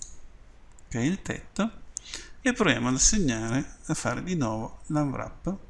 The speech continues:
unwrap project from view, ecco, e qui anche ormai l'abbiamo imparato che dobbiamo fare una cosa di questo tipo. Bene,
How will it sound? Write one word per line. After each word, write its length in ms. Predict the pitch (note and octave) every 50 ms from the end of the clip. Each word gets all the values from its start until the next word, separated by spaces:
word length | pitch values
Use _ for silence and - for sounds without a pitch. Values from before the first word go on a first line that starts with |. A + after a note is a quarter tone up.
| - - - - - - - -
unwrap 720 | - F3+ F3 F3 E3 E3 E3+ E3+ E3 - - - - F3 - -
project 540 | - C3 B2+ B2+ B2 - A#2+ A2+ - -
from 320 | - - D3 F3 G3+ F#3+ F3
view, 280 | E3 B2+ B2+ D#3+ F#3+ - - - - - - - - - - - - -
ecco, 560 | - A2 A#2 - - - - G#3+ A#3 - - - - - - - - - - - - - - - - - - -
e 300 | - A3+ A3 - - - -
qui 400 | - - - G#3+ A3 A3 G#3+ F#3+
anche 360 | E3 D#3 E3+ F#3 F3 - D3+
ormai 320 | C3+ C3 C3+ C#3 C#3 B2+
l'abbiamo 260 | A#2+ A#2 A2+ A#2 C3+
imparato 540 | E3 F3+ - F3 C3 A#2 A2+ A2 - - C#3
che 120 | C#3 C3+ A2+
dobbiamo 400 | G#2 A2+ A2+ A2+ A2 G#2+ A2 B2+
fare 280 | - - A#2 A2 A2+
una 200 | B2 B2 C3 C#3
cosa 320 | - - A#2+ A2 A2+ A#2+ A#2
di 100 | A2+ A2+
questo 400 | - A#2+ A#2+ - - B2 A#2+ -
tipo. 420 | - - - - - E3 E3 - - - - - - - - - - - - - - - - - - - - - - - - - - - - - - - - - - - - - - - - - - - - - - - - - - - - - - - - - - - - - - -
Bene, 280 | F#3+ D3+ A2 - -